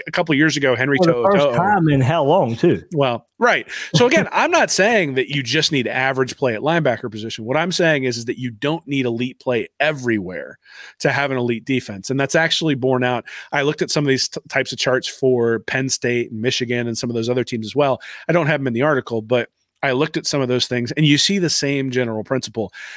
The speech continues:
Speaker 1: What I will say is that corner and safety seems to be the most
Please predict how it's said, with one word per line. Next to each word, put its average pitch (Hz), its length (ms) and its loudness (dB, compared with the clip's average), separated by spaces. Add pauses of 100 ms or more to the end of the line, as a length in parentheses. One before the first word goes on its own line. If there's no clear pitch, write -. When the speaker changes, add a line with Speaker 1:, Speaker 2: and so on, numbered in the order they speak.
(160)
Speaker 1:
What 160 160 4
I 165 100 2
will 147 100 2
say 226 300 2
is 147 160 2
that 117 140 -4
corner 160 340 2
and 123 160 -2
safety 143 460 -2
seems 139 380 -2
to 135 120 -6
be 131 140 0
the 117 100 -4
most 123 680 0